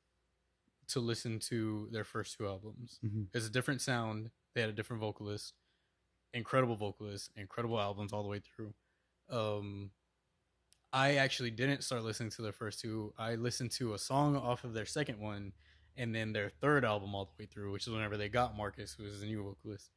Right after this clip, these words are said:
Speaker 2: Mm-hmm.
Speaker 1: And I was like, "Yo, this album's sick." So I kinda cheated to where, like, I got into their not as heavy stuff first, and then
Speaker 2: Right.
Speaker 1: I went back and I was like, "Yo, this is fucking amazing."
Speaker 2: Yeah.
Speaker 1: So I had that little difference, and you try it like that.
Speaker 2: Right.
Speaker 1: Uh,
Speaker 2: Yeah, I'll give
Speaker 1: listen
Speaker 2: it a shot.
Speaker 1: to, listen to Node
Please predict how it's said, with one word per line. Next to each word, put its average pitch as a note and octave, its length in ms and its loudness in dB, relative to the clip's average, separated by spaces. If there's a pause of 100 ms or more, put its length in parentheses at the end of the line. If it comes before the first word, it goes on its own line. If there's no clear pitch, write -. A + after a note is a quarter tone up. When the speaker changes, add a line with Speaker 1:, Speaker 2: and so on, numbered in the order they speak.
(140)
Speaker 2:
Mm-hmm. A#2 380 0
Speaker 1:
And G#2 540 -2 (100)
I A#2+ 60 0
was B2 80 2
like, C#3 100 4
"Yo, A3+ 100 2
this G3+ 140 2
album's E3+ 300 2
sick." - 400 4
So B2+ 120 0
I D3 180 8
kinda E3 200 2
cheated A2 360 0 (460)
to C#3 120 0
where, A#2 180 6
like, A2 240 4
I B2+ 140 8
got C3 180 6
into C3 220 2
their A2+ 140 2
not A2+ 260 4
as A#2 100 0
heavy A#2 300 0
stuff A#2 320 -4 (120)
first, A#2+ 520 -2
and A#2 120 -2
then A#2 80 4
Speaker 2:
Right. A#2+ 100 12
Speaker 1:
I - 20 -2
went A2+ 240 -4
back A#2 240 4
and A#2+ 80 -8
I - 20 -6
was A2 80 -8
like, G#2+ 100 -6
"Yo, - 140 4
this A2 100 0
is C3 60 -4
fucking A#2 280 -6
amazing." C3 500 8
Speaker 2:
Yeah. A2+ 200 12 (100)
Speaker 1:
So - 180 -4
I A#2+ 140 4
had A#2 200 2
that A2+ 220 -2 (120)
little A2 440 -4 (420)
difference, G#2+ 520 0 (140)
and A#2+ 240 -2
you B2 220 -2
try D#3+ 200 6
it B2+ 60 2
like B2+ 120 -2
that. D3+ 200 -2 (360)
Speaker 2:
Right. A2+ 280 6
Speaker 1:
Uh, A2 280 2
Speaker 2:
Yeah, D#3+ 100 8
I'll A#2 80 6
give C3+ 100 6
Speaker 1:
listen - 20 -
Speaker 2:
it - 0 -
a B2+ 40 2
shot. - 160 0
Speaker 1:
to, A2+ 220 0
listen B2+ 240 0
to A2 80 0
Node C3+ 420 4